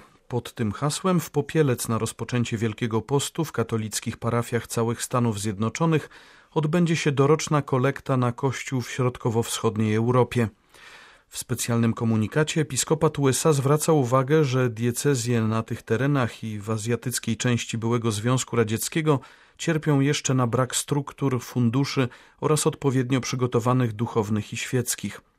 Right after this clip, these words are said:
Jako przykład szczególnie ciężkiej sytuacji wskazano Albanię,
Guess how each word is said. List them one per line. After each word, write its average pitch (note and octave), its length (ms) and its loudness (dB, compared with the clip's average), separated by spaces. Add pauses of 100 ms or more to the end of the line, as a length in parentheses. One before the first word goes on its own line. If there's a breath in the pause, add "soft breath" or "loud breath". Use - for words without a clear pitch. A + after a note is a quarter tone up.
(100)
Jako A2+ 220 0
przykład - 420 -2
szczególnie A#2+ 520 0
ciężkiej B2 420 -2
sytuacji D3 540 -4
wskazano C#3 520 2
Albanię, B2+ 640 4